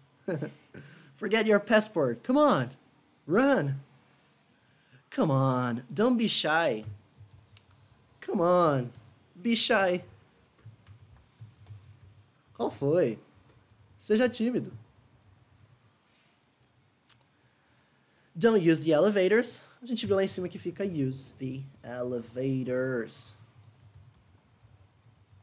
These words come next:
Tudo bem, pessoal? Acabamos de transformar todas as nossas frases positivas na negativa e vice-versa. Ahn, agora eu aprendi que posso usar don't be.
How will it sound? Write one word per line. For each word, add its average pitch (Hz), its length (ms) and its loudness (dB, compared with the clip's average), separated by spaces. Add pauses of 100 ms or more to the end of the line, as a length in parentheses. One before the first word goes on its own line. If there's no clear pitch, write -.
(1120)
Tudo 160 220 0
bem, 202 160 2
pessoal? 180 320 0
Acabamos 170 400 2
de 233 60 2
transformar 208 480 0
todas 214 200 -2
as 202 120 -2
nossas 190 260 -10
frases 170 340 0
positivas 165 520 -2
na 143 40 0
negativa 233 460 -4 (400)
e 247 60 -2
vice-versa. 226 500 0 (2750)
Ahn, 123 1160 0 (1500)
agora 175 280 8
eu 262 40 10
aprendi 202 360 2
que 214 140 -2
posso 190 380 2
usar 185 240 4
don't 208 240 0
be. 175 240 -4